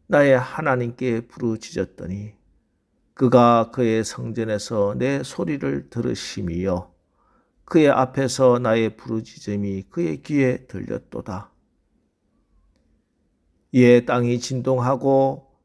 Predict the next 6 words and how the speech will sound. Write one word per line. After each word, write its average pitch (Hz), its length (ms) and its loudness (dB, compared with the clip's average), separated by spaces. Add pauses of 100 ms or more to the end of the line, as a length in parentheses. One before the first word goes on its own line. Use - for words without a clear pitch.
(120)
산들의 139 600 -2
터도 160 360 0
요동하였으니 127 1120 -2 (540)
그의 107 300 2
진노로 101 520 -2
말미암음이로다. 92 1500 -6